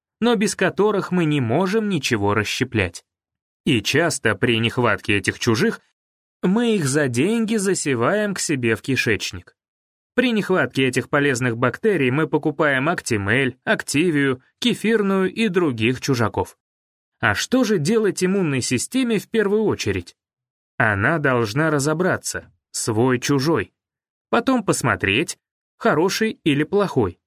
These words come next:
А после этого принять решение, убивать или проявить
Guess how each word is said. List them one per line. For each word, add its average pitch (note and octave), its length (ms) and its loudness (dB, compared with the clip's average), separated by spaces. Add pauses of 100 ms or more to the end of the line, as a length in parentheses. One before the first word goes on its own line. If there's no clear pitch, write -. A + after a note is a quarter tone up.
(280)
А G#2+ 140 2
после G#2 480 0
этого A2+ 400 0 (200)
принять A3 420 2
решение, G2 600 0 (200)
убивать G#3+ 560 0 (140)
или A3 240 2
проявить D#3 600 0